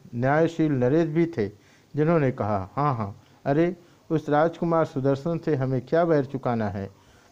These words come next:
यहाँ का सब दृश्य देख लिया, अब जैसे आए थे वैसे ही घर लौट चलना चाहिए।" तदनंतर विरोधी राजा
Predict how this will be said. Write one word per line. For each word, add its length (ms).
यहाँ 300
का 160
सब 280
दृश्य 300
देख 360
लिया, 400
अब 200
जैसे 360
आए 280
थे 260
वैसे 320
ही 180
घर 200
लौट 300
चलना 280
चाहिए।" 460
तदनंतर 520
विरोधी 460
राजा 440